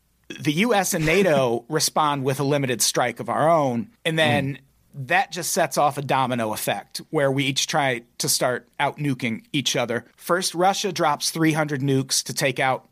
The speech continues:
Speaker 1: nato bases all over Europe. nato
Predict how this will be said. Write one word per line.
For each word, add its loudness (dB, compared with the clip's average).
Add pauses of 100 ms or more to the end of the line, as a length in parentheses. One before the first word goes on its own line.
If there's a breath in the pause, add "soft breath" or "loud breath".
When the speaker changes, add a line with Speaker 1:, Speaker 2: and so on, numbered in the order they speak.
Speaker 1:
nato 0
bases -2 (140)
all 0
over 0 (100)
Europe. -2 (280)
nato 0